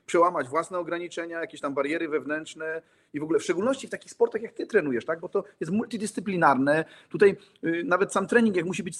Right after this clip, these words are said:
bardzo skomplikowany, jak ja sobie to wyobrażam, wiesz, w sportach walki wydaje mi się ten sport, ten trening dużo mniej skomplikowany,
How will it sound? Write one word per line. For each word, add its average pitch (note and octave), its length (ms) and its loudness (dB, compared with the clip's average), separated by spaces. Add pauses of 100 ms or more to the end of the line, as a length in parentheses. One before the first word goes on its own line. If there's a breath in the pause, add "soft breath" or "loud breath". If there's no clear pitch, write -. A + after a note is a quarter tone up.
bardzo F3 400 0
skomplikowany, G3 760 0
jak E3 140 2
ja G#3+ 60 4
sobie F#3 180 2
to C#3+ 100 2
wyobrażam, B2+ 400 2
wiesz, C#3 120 -6
w - 80 -20
sportach - 320 2
walki D#4 340 2 (880)
wydaje E4+ 220 0
mi F3+ 60 -4
się F#3+ 80 4
ten E3+ 100 -4
sport, E3 320 0
ten D#3 120 0
trening E3 240 -2
dużo G3+ 140 -4
mniej C3+ 120 -2
skomplikowany, A#2+ 680 -2